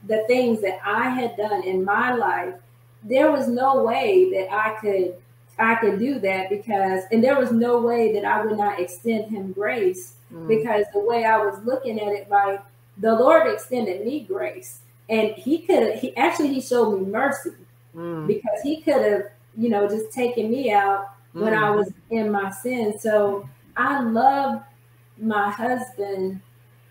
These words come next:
Speaker 1: my ex-husband, unconditionally.
Speaker 2: Mm.
Speaker 1: So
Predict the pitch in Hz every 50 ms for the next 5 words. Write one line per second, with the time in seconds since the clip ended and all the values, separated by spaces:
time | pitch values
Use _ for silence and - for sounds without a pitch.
0 | _ 196 208 202 196 196 190 - 214 254 285 262 - - - 233 214 208 202 -
1 | - 190 190 185 - - - 240 262 269 262 262 - 220 208 202 190 214 240 254
2 | - - 190 185 180 - - - 120 - - _ _ - 151 165 175 175 170 156
3 | 254 240 233 -